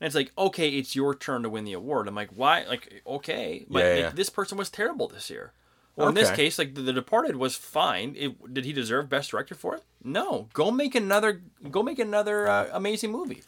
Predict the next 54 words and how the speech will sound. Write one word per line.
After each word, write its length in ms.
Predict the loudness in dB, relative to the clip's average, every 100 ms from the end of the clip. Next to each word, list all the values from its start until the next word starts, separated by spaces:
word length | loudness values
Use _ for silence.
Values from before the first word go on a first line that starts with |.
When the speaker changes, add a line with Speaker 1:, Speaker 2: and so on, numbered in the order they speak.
| -20 -20 _
Speaker 2:
Yeah, 280 | -6 0 2
but 80 | 2
that's 180 | 0 -2
tough 120 | -6
to 80 | -6
do 120 | -4
sometimes, 500 | -4 -6 -6 -6 -4 -4
'cause 180 | -4
we, 380 | -4 0 2 0
we 240 | 0 4 4
as 120 | 2
an 100 | 0
audience 420 | 0 0 -2 -6
are 60 | -6
kinda 220 | -6 -8
getting 260 | -6 -6 -6
to 140 | -8
a 20 |
point 260 | -8 -6 2
Speaker 1:
They'd 100 | 2
Speaker 2:
where 80 | 8
Speaker 1:
be 120 | 8
okay 280 | 8 8 8 10
with 240 | 8 8
not 160 | 6 8
giving 240 | 6 6
him 160 | 6 8
the 80 | 8
Speaker 2:
<laughs> 60 |
Speaker 1:
award. 640 | 10 10 10 12 10 8 2 -8 _ -18 -18 -20 -20 -6
Speaker 2:
I 140 | 2 6
don't 120 | 8
know, 140 | 8 10
man. 180 | 10 10
He 80 |
kinda 260 | 4 4 4
d-, 100 | 2 -8 0
but 140 | 2 4
when 140 | 4
you 80 | 6
look 220 | 4 4
at 100 | 2
somebody, 440 | 4 2 6 4 4
for 160 | 2
me, 240 | 0 0 -2
when 140 | 0
you 80 | 4
look 180 | 4 4
at 80 | 2
somebody 300 | 2 2 4
like 200 | 4 4
a 40 | 2
DiCaprio 540 | 0 0 2 2 2 2
and, 420 | 0 0 -2